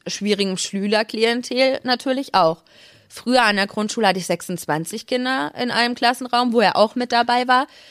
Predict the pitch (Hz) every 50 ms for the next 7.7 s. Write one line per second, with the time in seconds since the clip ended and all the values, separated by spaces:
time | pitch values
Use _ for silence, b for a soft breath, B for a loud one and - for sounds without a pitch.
0 | B B B B _ _ - - 233 226 - 208 220 247 240 247 - - 202 208
1 | 226 226 226 220 247 226 226 226 226 226 220 220 220 226 233 240 254 220 240 247
2 | - - - 240 240 226 214 220 - - - - 220 226 226 220 220 220 208 220
3 | 233 233 220 - - - - - - 165 170 180 - 185 185 185 190 185 196 202
4 | - - 185 226 240 - - - - - - 226 233 240 240 - 247 240 220 214
5 | 214 226 226 247 220 220 220 - - 220 214 214 214 220 B B B B B B
6 | B B 226 220 214 208 233 247 262 262 - 180 180 - 180 185 185 185 202 190
7 | - 202 190 - 226 202 208 202 202 196 180 175 -